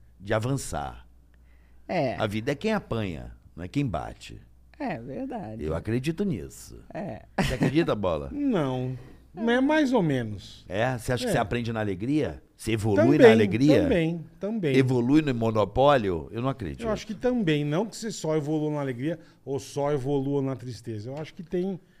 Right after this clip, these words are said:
Speaker 3: um pouquinho de cada.
Speaker 1: Eu acho que quando você
Speaker 3: Eu acho
Speaker 1: tem
Speaker 3: que é
Speaker 1: a
Speaker 3: um pouquinho de
Speaker 1: concorrência,
Speaker 3: cada.
Speaker 1: você cresce muito
Speaker 3: Lógico, você
Speaker 1: mais.
Speaker 3: cresce, tudo
Speaker 2: É,
Speaker 3: bem,
Speaker 2: tanto é que aqui em
Speaker 3: perfeito.
Speaker 2: São Paulo nós temos os melhores profissionais
Speaker 3: É.
Speaker 2: em todas as áreas, né? Porque a
Speaker 1: Por-
Speaker 2: concorrência aqui é enorme.
Speaker 3: E o
Speaker 1: Exatamente.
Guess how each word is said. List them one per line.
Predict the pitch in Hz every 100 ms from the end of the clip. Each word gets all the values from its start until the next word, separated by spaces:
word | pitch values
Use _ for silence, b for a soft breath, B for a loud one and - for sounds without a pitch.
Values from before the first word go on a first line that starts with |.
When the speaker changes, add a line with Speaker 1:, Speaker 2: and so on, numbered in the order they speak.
| b
Speaker 3:
um | 190
pouquinho | 165 214 - 190 202
de | 170
cada. | - 120 117 104 85 -
Speaker 1:
Eu | 107
acho | 120 110 -
que | 117
quando | - 123 117
você | 98 -
Speaker 3:
Eu | 90
acho |
Speaker 1:
tem | 95
Speaker 3:
que | 92
é |
Speaker 1:
a |
Speaker 3:
um | 143
pouquinho | 117 110
de |
Speaker 1:
concorrência, | 120 101 76 107 131 120 110 104 85
Speaker 3:
cada. | 73
Speaker 1:
você | 76 92 -
cresce | 104 113 113 -
muito | 262
Speaker 3:
Lógico, | 170 160 104
você |
Speaker 1:
mais. | 104
Speaker 3:
cresce, | - 143 135 - -
tudo | 185
Speaker 2:
É, | 143
Speaker 3:
bem, | 143
Speaker 2:
tanto | 147 -
é | 151
que |
aqui | 156
em | 196
Speaker 3:
perfeito. | 147 139
Speaker 2:
São | 156
Paulo | 165 139 135 143 190
nós | 185
temos | 175 160 160
os |
melhores | 160 151 135 -
profissionais | 139 - - 170 139 147 170 113 104 78 73 -
Speaker 3:
É. | 170
Speaker 2:
em |
todas | 160 143 135
as | 139 147
áreas, | 190 185 131
né? | 135
Porque | 135 131 131
a |
Speaker 1:
Por- | 127
Speaker 2:
concorrência | 131 - 131 127 -
aqui | -
é | 131
enorme. | 147 156 135 131 147
Speaker 3:
E |
o | 101
Speaker 1:
Exatamente. | 90 - 180